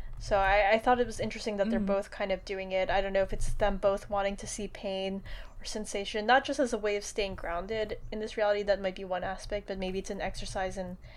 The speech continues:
Speaker 1: the idea that the body is not the truth, as the Magisterium, uh, preaches, in a way.
Speaker 2: Well, the show basically confirmed, too, that Coulter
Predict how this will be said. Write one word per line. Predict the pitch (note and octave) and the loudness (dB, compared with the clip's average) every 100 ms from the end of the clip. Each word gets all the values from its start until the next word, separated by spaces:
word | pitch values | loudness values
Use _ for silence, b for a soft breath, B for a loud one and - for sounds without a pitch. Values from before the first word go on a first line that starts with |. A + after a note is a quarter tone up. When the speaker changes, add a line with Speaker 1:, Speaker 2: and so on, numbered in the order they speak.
| B B B B - | B B B B -4
Speaker 1:
the | G#3+ | 2
idea | G3 G3 G3 | 4 2 0
that | F#3+ F#3+ | 0 0
the | G3+ | 0
body | F#3+ F#3+ F#3 F#3+ | 2 4 2 -2
is | F#3+ | -4
not | G3 F3+ | -4 -4
the | F#3+ | -6
truth, | - - F#3 F#3 - | -8 -8 -8 -6 -2
as | F#3+ F#3 F#3 - - - | -2 -4 -10 -12 -10 -4
the | G3+ | 0
Magisterium, | F#3+ G3 - - F#3+ F#3+ G3+ G3+ G3+ - - - - - - - | 0 -2 -6 -8 -8 -8 -4 -2 -2 -4 -10 -12 -14 -16 -18 -14
uh, | - B2 - | -12 -10 -6
preaches, | A3 G3+ A#3 A3+ A3+ - - - - - - | -4 -4 -2 -4 -4 -8 -12 -14 -20 -20 -14
in | G#3+ | -6
a | G3+ | -2
way. | G#3 G3+ G3+ - - B B B - - - - - - - - - | 2 0 0 -8 -20 B B B -4 -2 -4 -8 -14 -14 -14 -14 -6
Speaker 2:
Well, | G3+ G#3+ G#3 G3+ | 2 4 4 2
the | G3 | -2
show | - A3 | 2 2
basically | G3 F3+ D#3 F#3 | 2 0 -2 -6
confirmed, | E3 F3 D#3+ E3+ E3+ D#3 | -6 -6 -4 -2 -2 -2
too, | F3+ F3 | 0 0
that | D#3 C3 | 0 -4
Coulter | - E3+ D#3 D#3+ D#3 D3+ C3 | -2 -2 0 -2 -2 -2 -4